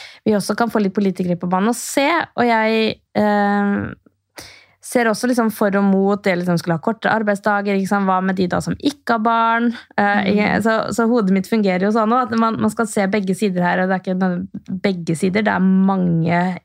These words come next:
Speaker 1: innfallsvinkler.
Speaker 2: Mm.
Speaker 1: Men når det er så mange som blir sykemeldte i dag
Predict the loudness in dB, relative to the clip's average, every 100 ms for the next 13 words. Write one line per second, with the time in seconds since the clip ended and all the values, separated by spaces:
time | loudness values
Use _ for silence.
0 | -2 0 0 -2 0 0 0 0 -2 -4
1 | -4 -4 -6 -10 -8 0 2 4 2 2
2 | 2 0 0 -4 -4 0 2 2 2 2
3 | 0 -4 -2 0 2 0 -2 -2 0 2
4 | 2 0 -4 -4 -2 -2 -2 -2 -4 -2
5 | -2 -2 0 0 0 2 0 0 -2